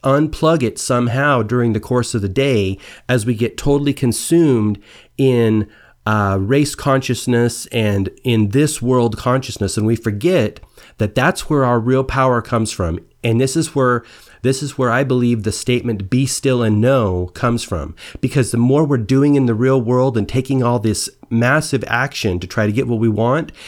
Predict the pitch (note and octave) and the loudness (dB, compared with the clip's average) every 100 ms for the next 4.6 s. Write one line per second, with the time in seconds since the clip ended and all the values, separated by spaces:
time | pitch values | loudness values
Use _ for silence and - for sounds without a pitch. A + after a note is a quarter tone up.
0 | - - C3+ B2+ B2 C#3 C#3+ D3+ - B2 | -10 -4 -2 0 0 2 0 0 0 2
1 | C#3+ D3 C3 A2+ - B2+ B2 E3 E3 - | 0 0 0 0 0 0 0 0 -2 -8
2 | - - - - C#3 B2+ A#2 G#2 D3 D#3+ | -10 -4 -2 0 0 0 0 0 0 0
3 | - - A#2+ A#2+ A#2+ C3 C3 B2+ A2 C#3+ | -4 -8 -4 0 2 2 2 0 0 -2
4 | A2+ - G#2+ C3 C#3+ A#2+ | -2 -2 0 2 0 -4